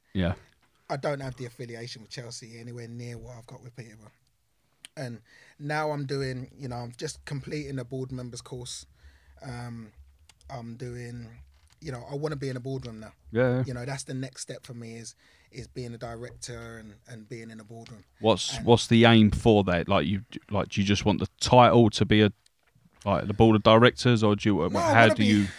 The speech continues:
Speaker 2: I wanna be making decisions.
Speaker 1: Yeah.
Speaker 2: I wanna be making decisions and helping,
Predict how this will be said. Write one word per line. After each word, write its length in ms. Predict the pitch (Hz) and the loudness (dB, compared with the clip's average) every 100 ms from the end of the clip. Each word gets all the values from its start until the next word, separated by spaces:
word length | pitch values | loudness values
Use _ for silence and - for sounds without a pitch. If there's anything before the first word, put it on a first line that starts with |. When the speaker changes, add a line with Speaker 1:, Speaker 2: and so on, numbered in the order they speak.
| - - | -6 -2
Speaker 2:
I 40 | |
wanna 180 | 294 285 | 0 0
be 80 | 262 | 0
making 280 | 226 226 196 | -2 -4 -8
decisions. 540 | - 262 214 123 - | -8 -8 -8 -12 -6
Speaker 1:
Yeah. 200 | 107 98 90 185 | 0 0 -2 -6
Speaker 2:
I 60 | |
wanna 200 | 196 220 | -6 -4
be 120 | 208 | -6
making 320 | 190 202 - 185 | -8 -8 -8 -10
decisions 520 | 175 202 185 175 165 | -10 -10 -10 -12 -12
and 120 | 160 | -10
helping, 480 | 180 180 - 170 | -8 -10 -10 -12